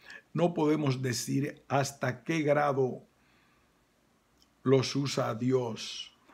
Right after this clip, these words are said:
para ayudar a las personas. <clears throat> Pero tampoco hay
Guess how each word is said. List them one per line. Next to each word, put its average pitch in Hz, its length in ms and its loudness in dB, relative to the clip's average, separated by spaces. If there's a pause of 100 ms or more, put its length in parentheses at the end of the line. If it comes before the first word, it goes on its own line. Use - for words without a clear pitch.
(320)
para 139 300 6
ayudar 139 460 4
a 135 60 2
las 131 220 -2
personas. 107 1000 -8 (360)
<clears throat> - 1160 -4
Pero 151 220 4
tampoco 170 960 0
hay 160 360 0